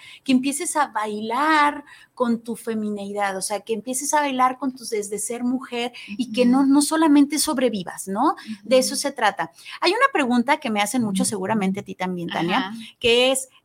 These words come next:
Speaker 1: "Entonces, si yo voy a este taller, ya, con eso tengo, ya sané, ya no tengo por qué volver".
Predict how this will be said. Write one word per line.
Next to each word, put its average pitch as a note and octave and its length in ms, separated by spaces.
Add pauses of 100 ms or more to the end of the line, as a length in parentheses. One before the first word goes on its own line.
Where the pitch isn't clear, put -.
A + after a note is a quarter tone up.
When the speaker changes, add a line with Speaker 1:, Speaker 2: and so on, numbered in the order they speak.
Speaker 1:
"Entonces, F4 420
si E4+ 140
yo E4+ 100
voy F#4 140
a - 40
este F#4 160
taller, D4+ 420
ya, C#4 160 (180)
con C#4 160
eso D4+ 220
tengo, E4+ 300
ya D#4+ 200
sané, D#4+ 460
ya D#4 180
no D4+ 160
tengo D#4 320
por B3+ 140
qué B3+ 100
volver". C#4+ 380